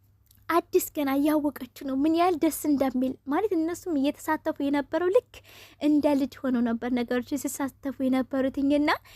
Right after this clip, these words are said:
ከዛ ጋር ቡራና የቡራ ወንድም ያወራሉ። ከዚህ ጋር ሀይሚና የሀብ ባለቤት ወይንም ደግሞ ናኒ ያወራሉ። ሙሽዬ በቃ ምንም መናገር አልቻለችም ስላችሁ ከዛም ታያለች ፈገግ ትላለች፣ ከዚህም ታያለች ፈገግ ትላለች። ንግግራቸው ምናምን በቃ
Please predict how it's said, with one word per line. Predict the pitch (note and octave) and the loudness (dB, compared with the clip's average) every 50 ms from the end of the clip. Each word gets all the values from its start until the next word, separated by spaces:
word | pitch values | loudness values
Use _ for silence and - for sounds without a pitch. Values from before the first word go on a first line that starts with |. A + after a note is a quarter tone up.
| - - - - _ | -20 -20 -20 -14 _
ከዛ | - D#4 D4 - F4 E4+ | -4 -4 -2 0 0 -2
ጋር | F4 - G4+ G#4 | 0 2 0 0
ቡራና | D#4 B3+ D4+ D#4 D#4 D#4+ D#4 D#4 D#4 D#4+ D#4 D4+ C#4+ C4+ C4 | 2 2 0 2 2 2 2 2 2 2 2 2 0 0 2
የቡራ | B3+ C4+ C4 C4 D4 D4+ | 2 2 2 2 2 2
ወንድም | D#4 D#4 D4+ E4 D#4 | 4 2 2 2 2
ያወራሉ። | D4+ D4+ D#4 D#4 D#4 D#4 D#4+ E4 E4+ F#4 | 2 4 4 2 2 2 2 2 2 0
ከዚህ | - - C#4+ C4 - D4+ | -2 -4 -4 -4 -4 -4
ጋር | - F4 E4+ - | -2 -2 -2 0
ሀይሚና | D4 D4 C#4+ C#4 C#4+ C#4+ D4+ E4+ - - - - - - - _ - | 0 0 0 2 2 2 4 2 2 0 -4 -18 -20 -20 -20 _ -4
የሀብ | C4 C#4 D4 D#4+ D#4 C#4+ - D4+ C#4+ B3+ - D4 C#4+ C#4 B3+ | 0 2 2 2 2 0 2 2 2 2 0 0 2 2 2
ባለቤት | A#3+ - C#4+ C#4+ D4+ D4 C4+ E4 G#4+ A4+ - - - | 2 0 -2 0 0 2 2 2 0 -2 -2 -6 -8
ወይንም | C#4 C4 C4+ C4 C4+ C4+ C4 | -4 -4 -2 -2 0 -2 -2
ደግሞ | - C#4 C#4 D4 F4 G#4 | -2 -2 -2 -2 -2 0
ናኒ | F4+ D#4 C#4+ C#4 C#4+ F4+ G#4+ - - - - - | 0 0 2 2 2 0 -2 -4 -8 -10 -6 -2
ያወራሉ። | C4+ D4 D#4 D#4+ D#4+ D#4+ E4 E4 E4 E4+ F#4+ A4 E4 | 2 4 4 6 4 4 4 4 4 4 4 2 2
ሙሽዬ | D4+ D#4 E4 - - F4+ E4+ F#4 B4 C#5+ | 0 -2 -2 0 2 2 4 4 4 4
በቃ | G4 D4+ - - - - - | 2 -2 -4 -6 -10 -6 -2
ምንም | C#4+ E4 G4 B4 A#4+ A4 | -2 -2 -2 -2 -2 -2
መናገር | G#4+ F4+ E4+ E4+ D#4+ D#4+ - D#4 D4+ D4 | 0 2 2 2 2 2 0 -2 0 2
አልቻለችም | C#4 C#4 C#4 - - D4+ C#4 C#4 C4+ - - D#4+ C#4+ | 2 2 0 -2 -4 -4 -2 -2 -4 -4 -6 -8 -6
ስላችሁ | - E4+ E4+ F4 G4 - - C#5+ - - - - - _ | -2 0 0 0 0 0 -4 -8 -8 -10 -20 -20 -18 _
ከዛም | - D4 C#4 B3+ C#4 C4+ C#4 C#4+ C#4+ | -6 -4 -4 -2 -2 -4 -4 -4 -2
ታያለች | D#4 D4+ D#4 D#4 D#4 E4+ - - | 2 2 2 2 2 0 -2 -4
ፈገግ | - B3+ A#3+ B3 C4 B3 - | -4 -2 0 0 -2 -2 -4
ትላለች፣ | D4 - D4+ D4 D4+ D4+ D#4 E4+ D#4+ | -6 -4 -4 -2 -2 -2 -2 -2 -4
ከዚህም | - - B3+ B3 - D4+ D4+ D4 | -4 -4 -6 -6 -4 -4 -4 -4
ታያለች | - D#4 D#4 D#4 D#4 F4+ E4+ | -2 -2 0 0 0 0 0
ፈገግ | - C4+ - B3 A#3+ - - | -2 -2 0 0 -2 -2 -6
ትላለች። | B3+ - C4+ B3+ A#3+ C4 B3 C4 - - | -8 -4 -2 -2 -2 -2 -4 -6 -6 -6
ንግግራቸው | C#4+ C4 C#4+ C4 - - C#4+ C4+ C4 C#4 - - D#4 C#4 | -6 -4 -6 -8 -6 -4 -2 -2 -2 -2 -4 -6 -6 -4
ምናምን | C#4 C#4 C#4+ C#4+ E4+ A4 A4+ _ | -2 0 0 0 0 -2 -6 _
በቃ | - - - | -16 -18 -16